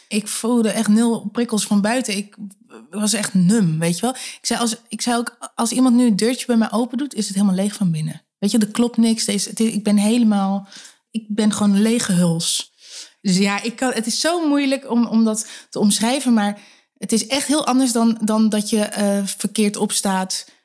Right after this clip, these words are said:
eh, en, en denkt van, "Hé, wat een rotdag." Het is een soort van, eh, gevoel wat er altijd is, waar je niet aan kan ontsnappen. Wat, wat is als je opstaat, maar als je naar bed gaat. En, en ik sliep ook niet. En, en dat, dat schijnt ook niet, eh, te helpen.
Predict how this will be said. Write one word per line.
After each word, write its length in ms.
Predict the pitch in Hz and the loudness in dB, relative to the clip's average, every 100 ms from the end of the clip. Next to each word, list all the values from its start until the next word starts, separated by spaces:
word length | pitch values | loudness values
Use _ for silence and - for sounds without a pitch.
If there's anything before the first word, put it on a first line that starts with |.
| _ - | _ -4
eh, 300 | 190 190 190 | -2 0 2
en, 140 | 190 | 0
en 180 | - 190 | 2 2
denkt 200 | 185 190 | 2 2
van, 100 | 196 | 2
"Hé, 140 | 190 | 0
wat 120 | 185 185 | 0 2
een 120 | 185 | 2
rotdag." 500 | 208 262 175 160 165 | 2 0 -2 -4 -4
Het 160 | 160 | -2
is 140 | 208 - | -2 2
een 160 | 196 | 2
soort 280 | 185 202 190 | 2 0 -2
van, 400 | - 190 196 196 | 0 2 4 2
eh, 320 | 196 185 190 | 0 0 0
gevoel 420 | 185 190 - 277 254 | 0 -2 0 0 0
wat 200 | 214 214 | -2 -2
er 200 | 208 - | -4 -2
altijd 580 | 269 339 349 277 262 - | -2 -2 -4 -4 -6 -6
is, 300 | 262 160 - | -8 -6 -6
waar 120 | 180 | -2
je 80 | 190 | 0
niet 180 | 247 | 0
aan 220 | - 240 226 | 0 -2 0
kan 220 | 220 214 | 0 0
ontsnappen. 600 | 208 - 247 254 180 165 | 0 0 -2 -2 -2 -2
Wat, 360 | 175 170 196 185 | -2 -4 -6 -4
wat 140 | 196 202 | -4 -2
is 120 | 208 | -2
als 100 | 185 | -2
je 100 | 214 | -4
opstaat, 300 | 254 - 285 | -4 -2 0
maar 80 | 254 | 0
als 100 | 233 | 0
je 60 | |
naar 140 | 226 190 | 0 0
bed 200 | 233 - | -2 -4
gaat. 300 | 170 165 175 | -4 -4 0
En, 180 | 175 175 - - | -2 -2 -8 -8
en 220 | 185 185 - | 0 0 0
ik 220 | 196 - | -4 0
sliep 280 | - 240 233 | 0 2 0
ook 140 | 208 | 0
niet. 260 | 165 208 - - - | 0 0 -4 -16 -6
En, 300 | 190 190 - | 0 0 0
en 180 | 190 | 0
dat, 240 | 185 180 - | 0 -2 -6
dat 160 | - 170 | -6 -4
schijnt 300 | - 196 208 | 0 0 0
ook 100 | 208 | 2
niet, 240 | 202 185 | 2 2
eh, 400 | 180 175 180 180 | 2 2 2 2
te 180 | 175 170 | 0 0
helpen. 560 | 147 170 185 - 180 | 0 0 0 -2 -4